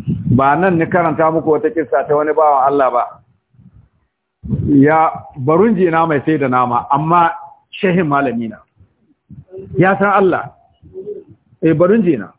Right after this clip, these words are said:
Amma ya san Allah. Ya yanke rago. Rago na ya sau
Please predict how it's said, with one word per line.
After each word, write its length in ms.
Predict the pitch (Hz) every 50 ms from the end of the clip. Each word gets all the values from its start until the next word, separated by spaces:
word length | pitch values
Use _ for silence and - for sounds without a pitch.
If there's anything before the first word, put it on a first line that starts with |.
| _ _ - - - - - - - - - - - - - -
Amma 260 | 156 165 180 185 196
ya 160 | 196 208 202
san 100 | 208 214
Allah. 400 | 190 196 208 196 170 131 - - - - - - _ _ _ _ _ _ - _ _ _ - - - - - - - -
Ya 180 | 135 165 180
yanke 340 | 190 196 196 202 190 196 175
rago. 460 | 151 135 127 120 120 131 131 123 120 135
Rago 380 | 156 156 160 160 202 233 247
na 140 | 233 208 180
ya 120 | 160 151 147 -
sau 280 | 165 156 156 156 147